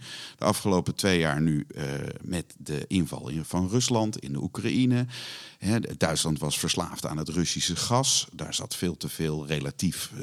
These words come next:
Russisch gas en afhankelijkheid in. Dus die Duitsers hebben ook gezegd, "Dat gaan we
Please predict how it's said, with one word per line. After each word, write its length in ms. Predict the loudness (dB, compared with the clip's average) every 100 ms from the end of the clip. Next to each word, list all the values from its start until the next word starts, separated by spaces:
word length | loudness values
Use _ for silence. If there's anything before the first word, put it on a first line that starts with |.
| 0
Russisch 380 | 2 2 2 2
gas 220 | 0 0
en 140 | 0
afhankelijkheid 800 | -4 0 0 2 -2 -2 -2 -2
in. 280 | -4 -4 -4 -8 -12
Dus 180 | 2 2
die 160 | 4 -2
Duitsers 380 | -4 -4 -2 0
hebben 220 | 0 -2
ook 100 | -4
gezegd, 340 | -4 -4 -4
"Dat 120 | -6
gaan 260 | -6 -6 -6
we 140 | -6